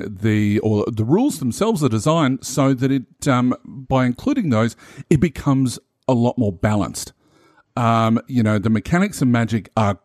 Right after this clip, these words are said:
uh, uh, they may seem a little bit easier to use, and, you know, Magic can answer, is the answer to everything. But there are so many limitations that you have to, as the G M, that you have to be applying, um,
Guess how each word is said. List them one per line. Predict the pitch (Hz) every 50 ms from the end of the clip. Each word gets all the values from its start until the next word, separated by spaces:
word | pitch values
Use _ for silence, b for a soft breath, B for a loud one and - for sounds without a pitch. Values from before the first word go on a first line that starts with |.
| _ _ _ _ _ _ -
uh, | 82 95 104 95 85 71 - -
uh, | - - - - -
they | - 156 147 131 135 131
may | 123 117 110 123 170 208
seem | 175 - - - 139 131 131 127 117 110 104 -
a | - 107
little | 101 104 107 110 104
bit | 90 101 95 90
easier | 107 113 135 143 120 120 107 101 98
to | 80 - 113 98
use, | 98 123 160 165 139 127 117 -
and, | 110 98 98 87 B B B B B B B
you | B 110
know, | 104 104 104 104 98 92 -
Magic | 104 113 101 110 123 120 - 127 110
can | - 135 110
answer, | 110 113 117 113 - 117 107 104
is | 85 98 113 107 98 110
the | 107 107 110
answer | 110 113 - 120
to | 95 87 92
everything. | 101 131 175 175 - - - - - B B B B B B B
But | 160 143
there | 175 170
are | 156 135
so | - - - - 156 156 170
many | 170 160 147 131
limitations | 123 123 113 110 92 - - 113 131 131 - - 82 82 80 87
that | 98 104 95 95 87 - -
you | 117 101 101 95
have | - - 143 - -
to, | - 123 98
as | 90 82 -
the | - 98
G | - 98 95 98
M, | 117 143 131 - - - B B B B B
that | B 113 -
you | 113 117
have | - - 170 - -
to | 127
be | 110 113 98
applying, | 95 - - - 127 131 143 143 98 64 62 - 110 - b b b b b b b b -
um, | 113 110 110 107 104 104 110